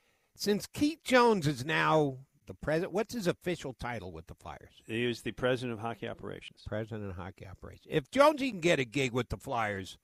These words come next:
Speaker 2: Yeah.
Speaker 1: why can't Al? Now, I know he does the, the pre- and post-game stuff. That's a Comcast thing. It's not the Flyers directly. And I was trying to think, what job would Al be suited for?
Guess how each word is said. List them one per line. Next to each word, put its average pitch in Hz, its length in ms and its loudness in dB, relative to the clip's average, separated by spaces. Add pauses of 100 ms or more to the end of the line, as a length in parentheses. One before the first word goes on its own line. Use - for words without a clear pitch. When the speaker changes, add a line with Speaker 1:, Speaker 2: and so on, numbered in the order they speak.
(140)
Speaker 2:
Yeah. 110 180 -4 (120)
Speaker 1:
why 196 160 0
can't 208 380 -2
Al? 98 380 -4 (120)
Now, 127 100 -6
I 156 120 2
know 185 160 2
he 180 100 4
does 147 480 2
the, 117 480 -2
the 104 100 -8
pre- 123 280 -4
and 107 120 -8
post-game 113 460 -6
stuff. - 320 -8
That's 117 240 -8
a 104 40 -14
Comcast 120 500 -8
thing. 113 180 -10
It's 110 140 -14
not 120 180 -6
the 107 80 -10
Flyers 120 480 -6
directly. 104 560 -10 (500)
And 151 120 -2
I 165 40 4
was 160 180 0
trying 240 240 -4
to 233 60 -4
think, 180 280 -6
what 135 320 -8
job 135 400 -8
would 101 220 -6
Al 135 160 -4
be 107 200 -10
suited 147 380 -4
for? 85 400 -10